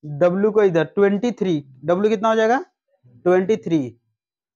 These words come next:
अब जब भी हम लोग X लिखते हैं तो X में दो गो डंडा लिख दिए और दो के बदले यहाँ कितना हो गया, एक, दो, तीन, चार, दो के बाद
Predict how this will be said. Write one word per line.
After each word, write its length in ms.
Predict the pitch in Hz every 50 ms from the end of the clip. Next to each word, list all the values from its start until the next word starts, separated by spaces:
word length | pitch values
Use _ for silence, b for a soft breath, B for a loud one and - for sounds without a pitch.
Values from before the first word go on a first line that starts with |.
| _ _ _ _ -
अब 220 | 170 185 190 185 170
जब 200 | 214 214 190 185
भी 100 | 240 254
हम 140 | 240 240
लोग 200 | 240 233 233 208 190
X 260 | 214 233 233 - -
लिखते 280 | 233 226 220 - - 208
हैं 80 | 202 208
तो 60 | 185 185 208
X 220 | 220 220 - -
में 380 | 226 233 233 247 254 254 - - _ _ _ _ _ _ _ - 165
दो 280 | 147 139 156 208 220 220
गो 100 | 240 233
डंडा 280 | 214 226 226 214 240 240
लिख 180 | 233 233 226 240
दिए 200 | 208 240 247 240
और 160 | 202 214 202
दो 240 | 185 175 170 220 233
के 100 | 226 233
बदले 260 | 220 226 214 220 226 226
यहाँ 120 | 233 220
कितना 240 | - 233 247 247 240
हो 80 | 214
गया, 100 | 190 180
एक, 340 | 175 180 190 202 208 208 214
दो, 260 | 202 190 208 208 214 208
तीन, 380 | - - 208 208 208 214 208
चार, 380 | 208 - 190 170 143 131 123 117 _ _ _ _ _ _ _ _ _ _ _ _ _ _ _ _ _ _ _ 131
दो 240 | 135 147 185 196
के 140 | 190 208 214
बाद 300 | 214 233 254 254 254 _